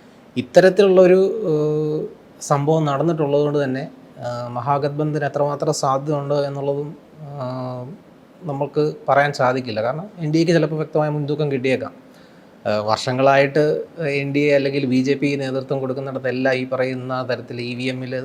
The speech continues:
തട്ടിപ്പ് കാണിച്ചിരുന്നു. ഇപ്പോൾ അവർ വോട്ടേഴ്സ് ലിസ്റ്റിലേക്ക് പോലും ക-, കടന്നു കയറാൻ ശ്രമിച്ചിരിക്കുകയാണ്. ഒരു ഭരണഘടനാ സംവിധാനത്തെ പോലും തകർക്കുന്ന രീതിയിൽ മുമ്പ് ഹരി പറഞ്ഞതുപോലെ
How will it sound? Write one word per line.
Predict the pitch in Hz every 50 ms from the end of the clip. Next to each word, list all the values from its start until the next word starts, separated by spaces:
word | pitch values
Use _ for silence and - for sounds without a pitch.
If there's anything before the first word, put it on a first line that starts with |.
| 160 - - - -
തട്ടിപ്പ് | 117 - 131 120 135
കാണിച്ചിരുന്നു. | 127 120 117 117 117 113 120 117 113 117 123 160 - - - - - - - - -
ഇപ്പോൾ | - - 131 127
അവർ | 127 131 135 139 139 143 143 139 139 - - - 135 127 123 123 127
വോട്ടേഴ്സ് | 127 135 - - 175 170 - -
ലിസ്റ്റിലേക്ക് | 165 160 - - 175 190 175 160 175
പോലും | 165 151 151 151 151 151 151 165 - - - - - - - - - 170 147
ക-, | 151 139 143 139 135 135 135 135 131 -
കടന്നു | 131 127 135 143
കയറാൻ | 135 127 123 131 131
ശ്രമിച്ചിരിക്കുകയാണ്. | 127 135 123 120 117 127 117 107 113 110 104 101 101 - - - - - - - - -
ഒരു | 117 123
ഭരണഘടനാ | 123 120 120 120 117 123 139 139 139 139 147 147 147 151 156 151 - - -
സംവിധാനത്തെ | - - 143 139 143 139 143 147 143 143 156 151
പോലും | 143 147 139 139 143 147 160 180 151 -
തകർക്കുന്ന | 127 127 127 127 - 147 135 139
രീതിയിൽ | 131 131 127 127 127 131 127 120 120 127 - - - - - - - -
മുമ്പ് | 147 127 123 131
ഹരി | 127 131 123 135
പറഞ്ഞതുപോലെ | 131 135 131 135 135 131 139 139 135 127 120